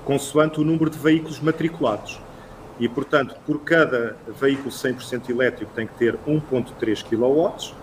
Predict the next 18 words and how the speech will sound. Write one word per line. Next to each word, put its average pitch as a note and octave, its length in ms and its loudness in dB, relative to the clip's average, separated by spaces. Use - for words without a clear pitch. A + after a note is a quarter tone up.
por C#3 160 0
cada D3+ 360 4
veículo D3 580 2
plug-in D#3 500 2
terá C#3+ 180 2
que - 140 -6
ter C3+ 180 4
zero C#3 300 2
ponto C3+ 400 -8
oito. F#2+ 360 -4
A B2 100 0
data D3+ 380 4
de C#3+ 120 0
entrada C#3+ 520 2
em C#3 140 2
vigor C#3 480 4
deste A#2 320 0
regulamento D#3 720 2